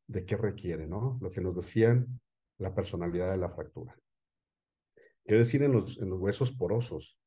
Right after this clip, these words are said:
Bueno, finalmente, eh, la evidencia muestra que la placa de radio distal sigue siendo mejor y más eficaz en el tratamiento.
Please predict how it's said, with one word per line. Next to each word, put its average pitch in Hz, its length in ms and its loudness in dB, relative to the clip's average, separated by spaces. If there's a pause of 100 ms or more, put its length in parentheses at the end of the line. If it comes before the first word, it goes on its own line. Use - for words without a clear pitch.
(320)
Bueno, - 200 -8
finalmente, 113 800 4 (160)
eh, 90 100 -8
la 90 100 -6
evidencia 98 360 0
muestra 101 320 0
que 95 160 -4
la 87 180 -4
placa 95 280 -2
de 101 80 2
radio 98 180 2
distal 95 300 -4
sigue 95 220 -4
siendo 95 440 -4 (380)
mejor 98 480 2
y 95 60 -2
más 90 260 -2
eficaz - 560 0
en 95 80 -2
el 85 100 -4
tratamiento. 90 720 0